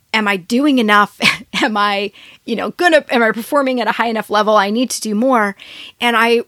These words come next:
w-, I'm always reminded of that very first situation to say, "You know what? Tune out the noise. Tune out the noise. Then what do you see?"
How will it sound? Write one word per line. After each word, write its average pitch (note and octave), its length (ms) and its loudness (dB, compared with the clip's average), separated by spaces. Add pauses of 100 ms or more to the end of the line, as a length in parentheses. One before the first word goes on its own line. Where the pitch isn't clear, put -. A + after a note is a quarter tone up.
w-, A3 160 -10 (120)
I'm A#3+ 200 2
always E4+ 340 2
reminded A#3 560 2 (100)
of A#3 200 0
that G#3+ 180 0
very A#3 340 2
first A3 300 -4
situation G3 800 -6 (500)
to A#3+ 100 0
say, G#3+ 240 0
"You G#3+ 140 0
know A3 120 2
what? B3 240 0 (140)
Tune D#4 260 2
out C#4+ 200 -2
the A#3+ 100 2
noise. - 500 -4 (720)
Tune D4 200 2
out C#4+ 160 2
the C#4+ 60 0
noise. C#4 420 -2 (500)
Then D4+ 420 4
what B3 200 2
do F#3+ 100 -8
you D#3+ 140 -10
see?" - 320 -12